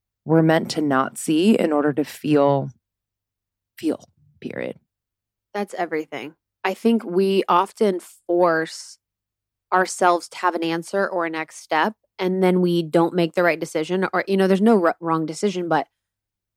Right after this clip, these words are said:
Speaker 2: I think when you're in it, just be in it. Don't be
Speaker 1: Mm-hmm.
Speaker 2: strategizing and planning and looking for ways out of it and looking for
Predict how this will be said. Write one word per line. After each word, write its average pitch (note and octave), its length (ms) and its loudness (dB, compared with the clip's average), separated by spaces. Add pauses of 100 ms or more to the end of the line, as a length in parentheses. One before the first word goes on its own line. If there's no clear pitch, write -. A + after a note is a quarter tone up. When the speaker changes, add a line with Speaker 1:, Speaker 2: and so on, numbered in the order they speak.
(120)
Speaker 2:
I G3 80 -4
think A#3+ 240 0
when G#3+ 180 4
you're F3+ 220 -2
in G3 160 0
it, E3 240 -2
just - 260 -8 (160)
be E3+ 300 -2
in C#3+ 180 -10
it. - 360 -18 (340)
Don't F#3 240 2
be G3 80 -2
Speaker 1:
Mm-hmm. F3 200 -4
Speaker 2:
strategizing E3 680 0
and D#3+ 160 -4
planning E3 480 2
and E3 160 -2
looking F3 300 -2
for F3 140 0
ways D#3 300 0
out E3+ 200 2
of E3 140 -4
it D3 180 -2
and E3 180 -4
looking F3 380 -2
for D#3+ 400 0